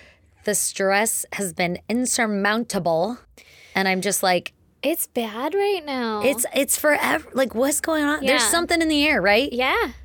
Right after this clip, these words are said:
Speaker 1: Like
Speaker 2: Uh, there's a lot of s-, chemical spills in the air, for
Speaker 1: Exactly.
Speaker 2: one.
Speaker 1: And there's, like, U F Os.
Speaker 2: And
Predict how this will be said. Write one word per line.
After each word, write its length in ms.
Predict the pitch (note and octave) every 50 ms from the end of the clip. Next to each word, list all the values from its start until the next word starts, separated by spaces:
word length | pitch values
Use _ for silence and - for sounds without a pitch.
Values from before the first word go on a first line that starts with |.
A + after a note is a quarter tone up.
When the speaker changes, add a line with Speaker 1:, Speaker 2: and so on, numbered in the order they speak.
| - - -
Speaker 1:
Like 180 | A3 A3+ C4
Speaker 2:
Uh, 180 | C#4 C#4+ C#4+ C4+
there's 200 | C#4 C4+ E4 -
a 60 | C#4
lot 320 | C4 G3+ G3 F4 F4 A#3+ -
of 60 | A3+
s-, 180 | A3+ - - -
chemical 380 | - C#4 C#4 F4+ G4 E4 B3
spills 340 | - - - G#3 G#3 G#3 G#3
in 80 | A3 G#3
the 100 | G3 F#3
air, 80 | F#3+
for 60 | G#3
Speaker 1:
Exactly. 440 | G4+ F4 F#4 B4 A#4 A4+ A4+ A4+ A4+ A4
Speaker 2:
one. 120 | F#4 D4+
Speaker 1:
And 100 | D4 B3
there's, 160 | E4 D#4+ D4 D4+
like, 200 | A#3+ D#3+ - -
U 200 | F3+ F#3 G3+ G#3
F 180 | F#3+ E3+ - -
Os. 680 | C#4 D4+ D#4 D4+ D4 C#4+ C#4 C#4 C4+ C#4 C#4 C#4 C#4+ C4+
Speaker 2:
And 180 | G#3+ G#3 G3